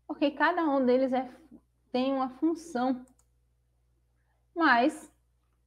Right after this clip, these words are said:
é, o que nós precisamos saber,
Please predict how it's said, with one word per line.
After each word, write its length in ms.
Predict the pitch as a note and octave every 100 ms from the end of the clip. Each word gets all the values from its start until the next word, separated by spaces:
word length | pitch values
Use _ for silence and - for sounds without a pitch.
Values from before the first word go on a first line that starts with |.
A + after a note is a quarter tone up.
| _ _ _ _ _ _ -
é, 560 | F#3 F3+ F3 D#3+ D3 - _ _ _ _ -
o 100 | A#3+
que 140 | B3
nós 200 | C4+ C4+
precisamos 760 | C#4+ D4+ D4 D4+ G#3 A#3 E4 D#4+
saber, 480 | C#4+ A3+ E3 E3